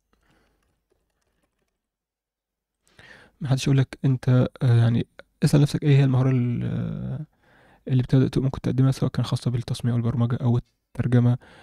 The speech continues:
او السيرش او، آه، كتابة المحتوى او الدعم الفني، التسويق، ايا كان المهارة. طيب، هنا بتحط صور، وصور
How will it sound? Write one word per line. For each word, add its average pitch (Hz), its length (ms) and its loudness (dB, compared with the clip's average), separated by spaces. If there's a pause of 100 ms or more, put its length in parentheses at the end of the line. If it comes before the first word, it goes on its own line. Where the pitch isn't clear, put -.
(300)
او 123 140 6
السيرش 117 1120 0
او، 120 360 2
آه، 117 480 0 (200)
كتابة 120 260 -2
المحتوى 120 540 0
او 123 260 2 (560)
الدعم 120 640 0
الفني، 123 680 0 (760)
التسويق، - 560 0 (120)
ايا 131 120 0
كان 123 340 -4 (120)
المهارة. 117 420 -4 (640)
طيب، 113 260 -6 (240)
هنا 143 160 0
بتحط - 420 -6
صور، 147 520 -2
وصور 127 440 -2